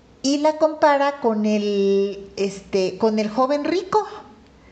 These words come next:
de que fue y le dijo, "Ya hice esto, esto y lo otro", y le dijo, "Ah, muy bien, vende tus pertenencias para que me sigas", y entonces dijo, "Ay, eso ya no". O sea, lo puso a prueba y él decidió no aceptar.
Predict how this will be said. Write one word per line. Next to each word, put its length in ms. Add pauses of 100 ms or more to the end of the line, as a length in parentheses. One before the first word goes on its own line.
(280)
de 260
que 720
fue 280
y 40
le 100
dijo, 600
"Ya 260
hice 520
esto, 360
esto 320
y 60
lo 140
otro", 200
y 20
le 60
dijo, 200
"Ah, 300
muy 160
bien, 300
vende 260
tus 160
pertenencias 680
para 220
que 80
me 140
sigas", 320
y 60
entonces 180
dijo, 260
"Ay, 320
eso 220
ya 200
no". 200 (360)
O 40
sea, 160
lo 180
puso 240
a 120
prueba 280
y 140
él 100
decidió 480
no 180
aceptar. 520